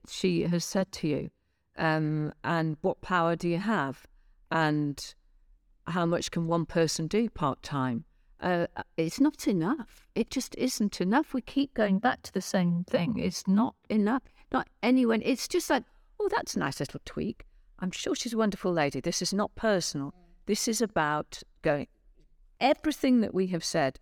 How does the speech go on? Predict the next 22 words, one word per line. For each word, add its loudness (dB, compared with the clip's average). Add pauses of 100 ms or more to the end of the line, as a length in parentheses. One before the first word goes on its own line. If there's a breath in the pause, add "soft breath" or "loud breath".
here, 0 (440)
it 0 (180)
has 0
to -2
come 4
from 0
the -2
top -4 (140)
down. 0 (280 soft breath)
When 4
I 6
read 2
the 2
government's 0
response, -2
the -4
eventual -4
response, -6
obviously, -6 (360)
to 2
your 4
report, -6